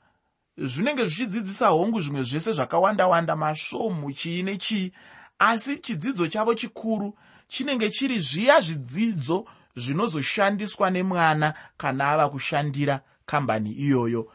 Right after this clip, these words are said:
achinge akura. Mwana iye akakura ari mamiriro ezvinhu akadaro,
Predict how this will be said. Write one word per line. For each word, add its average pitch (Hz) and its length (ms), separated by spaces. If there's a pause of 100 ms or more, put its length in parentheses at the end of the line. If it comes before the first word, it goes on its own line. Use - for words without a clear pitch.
(220)
achinge 117 440
akura. 104 500 (1040)
Mwana 160 380
iye 208 160
akakura 180 560
ari 180 120
mamiriro 160 440
ezvinhu 143 280
akadaro, 127 720